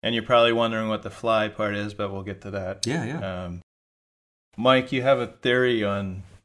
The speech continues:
Speaker 1: the existence.
Speaker 2: Yeah, let's, let's look at that first then, and then, uh, we're gonna get into a book, right?
Speaker 1: Yeah.
Speaker 2: Yeah,
Speaker 1: Mm-hmm.
Speaker 2: okay.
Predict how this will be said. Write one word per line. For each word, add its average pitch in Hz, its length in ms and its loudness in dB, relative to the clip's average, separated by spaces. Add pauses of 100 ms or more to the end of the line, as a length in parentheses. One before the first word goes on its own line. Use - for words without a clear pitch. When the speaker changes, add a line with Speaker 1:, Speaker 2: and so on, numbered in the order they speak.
(420)
Speaker 1:
the 127 100 0
existence. 117 1040 -2
Speaker 2:
Yeah, 202 220 10
let's, 160 360 4
let's 185 220 4
look 180 140 2
at 156 80 -4
that 160 180 4
first 110 320 2
then, 120 340 2
and 117 200 2
then, 117 240 2
uh, 110 560 6
we're 113 120 -2
gonna 131 160 0
get 127 140 0
into 135 260 -2
a 131 40 -2
book, 156 320 -2 (120)
right? - 140 -6
Speaker 1:
Yeah. 123 160 -2 (100)
Speaker 2:
Yeah, 120 200 -2
Speaker 1:
Mm-hmm. 117 120 -4
Speaker 2:
okay. 104 180 -2